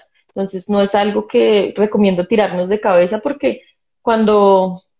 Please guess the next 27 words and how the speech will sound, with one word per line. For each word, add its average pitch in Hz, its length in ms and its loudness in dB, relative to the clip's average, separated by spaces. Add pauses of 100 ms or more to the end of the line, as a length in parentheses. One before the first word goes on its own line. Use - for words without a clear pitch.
(1900)
hacemos 220 420 -2
algo 262 240 0
que 285 80 -4
no 262 100 0
estamos 220 380 -2
listos 254 360 -4
para 254 180 0
hacer, 220 580 -2
tenemos 208 360 0
una 233 100 -4
experiencia 214 540 -2
desagradable 226 960 0
y 240 120 -2
nos 220 160 0
devolvemos 202 480 0
corriendo 208 380 -2
a 202 40 0
la 202 120 -2
zona 202 260 -2
de 202 100 -2
confort 196 380 -4
y 196 60 -4
no 196 140 0
lo 202 100 -2
volvemos 185 400 -2
a 196 60 -4
tratar. 190 320 -4